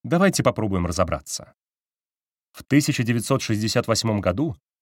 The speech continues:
была опубликована заключительная часть научно-популярной трилогии физика Георгия Гамова «Мистер Томпкинс в стране чудес».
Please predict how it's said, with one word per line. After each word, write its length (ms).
была 260
опубликована 720
заключительная 960
часть 420
научно-популярной 960
трилогии 500
физика 420
Георгия 520
Гамова 500
«Мистер 440
Томпкинс 840
в 60
стране 460
чудес». 580